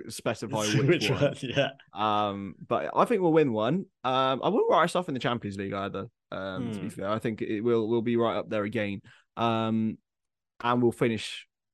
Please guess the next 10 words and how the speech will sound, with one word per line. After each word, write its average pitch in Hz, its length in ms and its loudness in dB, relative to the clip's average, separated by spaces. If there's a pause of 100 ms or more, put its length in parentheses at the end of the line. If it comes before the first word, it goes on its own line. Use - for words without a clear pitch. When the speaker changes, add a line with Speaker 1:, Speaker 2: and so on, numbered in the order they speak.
(140)
Speaker 2:
first, 139 500 -6
Saj. - 340 -12 (200)
Speaker 1:
Oh 147 320 4
wow! 135 380 4 (580)
Gonna 170 220 6
come 165 180 8
back. 160 400 2 (180)
Gonna 160 200 2
come 156 200 4
back. 139 260 4